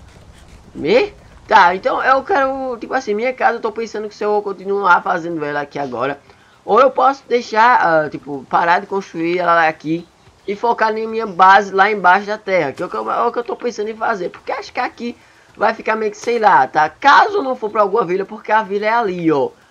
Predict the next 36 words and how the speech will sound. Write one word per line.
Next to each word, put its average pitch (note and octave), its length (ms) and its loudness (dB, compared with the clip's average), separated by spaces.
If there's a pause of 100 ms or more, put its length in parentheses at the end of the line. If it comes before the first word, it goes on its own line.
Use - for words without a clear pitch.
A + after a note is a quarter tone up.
(220)
Ah, C#3 320 0
então F#3+ 240 0
aqui G3+ 160 -2
eu F#3+ 40 -4
posso, F#3+ 220 -6
sei F#3 120 -8
lá, E3+ 100 2
fazer D3+ 260 -6
alguma D#3+ 280 0
outra D#3+ 200 0
construção, E3+ 640 -6
então F#3+ 200 -6
eu G#3+ 60 -6
não A#3 80 -4
vou A#3+ 120 -6
destruir F#3+ 340 -8
isso E3+ 140 -8
aqui. D3+ 420 -6 (280)
Ah, C#3 380 -2
vou C#3+ 100 -8
deixar D3+ 260 -8
pra D3 160 -8
caso D#3 360 -2
eu C3+ 580 -8
queira C#3+ 200 -6
fazer C3 220 -10
outra C3+ 160 -10
construção, C#3+ 580 -10 (380)
ah, C#3 260 0
eu D3+ 140 0
faço C#3+ 460 4
por E3 140 -8
aqui, F3 300 -2
tá, C#3 180 -2
gente? D#3+ 220 -6
Então, G#3 300 -2